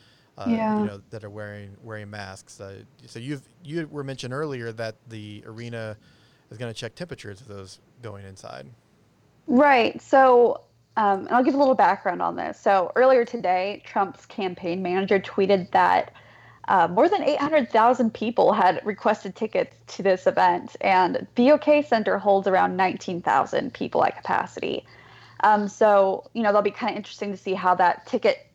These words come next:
Speaker 2: situation is handled if that many people are actually, uh, wanting to come to that rally. But the B O K Center said on its event page that, um, you know, tickets are on a first come, first ba-,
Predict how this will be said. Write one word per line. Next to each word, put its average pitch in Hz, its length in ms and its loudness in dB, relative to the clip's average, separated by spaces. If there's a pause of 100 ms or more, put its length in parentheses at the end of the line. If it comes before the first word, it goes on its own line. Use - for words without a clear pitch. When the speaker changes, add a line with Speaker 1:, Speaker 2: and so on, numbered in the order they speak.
Speaker 2:
situation 196 460 0
is 175 100 -4
handled 196 400 2
if 190 120 -2
that 185 200 2
many 190 200 -2
people 190 300 -6
are 185 100 4
actually, 180 540 0 (360)
uh, 185 180 4
wanting 190 240 0
to 185 80 -2
come 190 240 -6
to 190 60 -14
that 175 200 0
rally. 175 380 2
But 175 380 0
the 185 580 -4
B 254 180 6
O 285 60 6
K 285 260 4
Center 196 520 0
said 180 380 2
on 180 340 2
its 175 180 -2
event 180 360 0
page 156 500 0
that, 165 400 0 (520)
um, 185 220 4
you 190 60 -2
know, 170 100 0
tickets 196 400 -4
are 190 80 4
on 170 100 2
a 170 60 -2
first 175 300 -2
come, 180 200 -2
first 180 240 -4
ba-, 170 220 -2